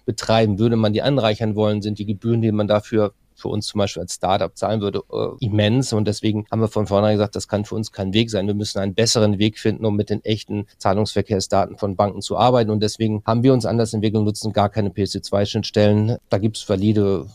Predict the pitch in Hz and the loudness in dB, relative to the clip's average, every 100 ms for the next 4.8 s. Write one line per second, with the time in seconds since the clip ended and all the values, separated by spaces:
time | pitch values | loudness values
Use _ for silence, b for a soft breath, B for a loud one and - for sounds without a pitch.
0 | _ - - - - 110 127 131 120 120 | _ -12 -10 -8 2 6 6 6 2 -2
1 | - - 110 92 107 110 - 104 - 98 | -8 -6 -2 -2 -2 -4 -2 -4 -4 -6
2 | 101 - 110 110 110 107 107 101 - 107 | -6 -6 -2 -2 0 0 0 -2 0 2
3 | 104 - 104 101 82 85 90 87 95 92 | 2 0 -2 0 -2 -4 -4 -4 -4 -4
4 | 85 85 98 123 131 170 170 | -6 -4 2 4 4 2 0